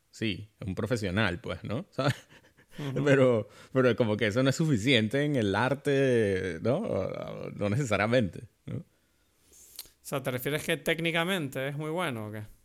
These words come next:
Speaker 1: Sí, exacto, sí. Y es como que es el, el director técnico y todo el mundo ahí como que, ¿sabes? Como que lo, lo asume como que eso... Es como que la película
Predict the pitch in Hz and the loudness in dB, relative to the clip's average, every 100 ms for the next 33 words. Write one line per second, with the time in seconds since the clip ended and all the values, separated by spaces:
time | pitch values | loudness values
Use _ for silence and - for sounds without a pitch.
0 | _ _ _ - 320 190 90 131 190 110 | _ _ _ -6 0 2 2 0 -2 -4
1 | 117 110 143 80 - 92 117 78 - - | -4 -4 -6 -14 -10 -6 -4 -6 -10 -12
2 | - 92 98 104 85 82 98 101 98 - | -10 -8 -6 -6 -6 -6 -4 -4 -4 -6
3 | 98 90 87 90 101 - 85 85 - 90 | -6 -4 -6 -6 -8 -10 -10 -10 -8 -4
4 | 90 90 87 - - - - - 104 87 | -2 -4 -10 -10 -12 -12 -14 -14 -12 -10
5 | 87 85 87 85 82 90 90 - - - | -8 -8 -8 -8 -8 -8 -8 -8 -10 -10
6 | - 110 104 98 92 98 95 104 110 - | -8 -6 -6 -6 -4 0 -2 -2 -4 -2
7 | - 117 123 147 135 - 90 87 - 120 | 2 4 2 0 -4 -2 -2 -2 0 0
8 | 110 - _ _ 104 123 139 131 104 95 | -2 -16 _ _ -4 0 0 0 0 0
9 | 107 98 107 95 143 | 0 0 0 0 -2